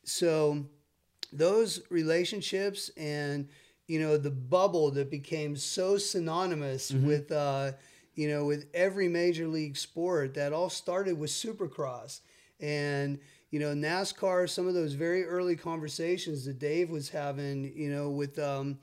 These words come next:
Speaker 1: you know, with folks at, at nascar and IndyCar, you know, the, the idea was starting to percolate,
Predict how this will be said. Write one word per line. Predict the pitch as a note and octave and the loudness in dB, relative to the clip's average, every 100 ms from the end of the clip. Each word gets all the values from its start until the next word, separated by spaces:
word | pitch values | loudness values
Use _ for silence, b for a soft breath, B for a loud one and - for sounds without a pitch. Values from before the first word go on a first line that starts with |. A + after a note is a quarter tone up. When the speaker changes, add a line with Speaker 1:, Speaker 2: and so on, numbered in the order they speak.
| B B B B _ - | B B B B _ -4
Speaker 1:
you | D3 C#3+ | 0 0
know, | C#3 | 0
with | C#3 C3+ | 0 -2
folks | D#3+ D#3 D3 - | 0 0 0 -2
at, | D3+ C#3 C#3 - | 0 0 -2 -6
at | C#3 D3 | -10 -8
nascar | D3+ D#3 D3 - D#3+ D#3+ D#3 C3+ | -8 -6 -6 -2 0 0 -2 -4
and | C#3 | -6
IndyCar, | D#3+ E3 D#3+ D#3 - D3+ D3 D3 D3 B B | -2 0 -2 -6 -2 0 2 0 -4 B B
you | - D3+ | -6 -2
know, | D3 D3 C#3+ C#3+ | 0 0 0 -2
the, | C#3 C#3+ D3 | -4 -6 -4
the | C#3+ D3+ | -2 0
idea | D#3 D3+ D3 F3 G3+ G3 | 2 0 0 2 4 4
was | E3 C#3+ | 2 -2
starting | - E3+ F3 G#3 F#3 | -4 -4 -2 -2 -2
to | E3+ | -6
percolate, | - G3 G#3 G#3 D#3 C#3+ B2+ B2+ | -6 -4 -4 -2 -2 0 -2 -6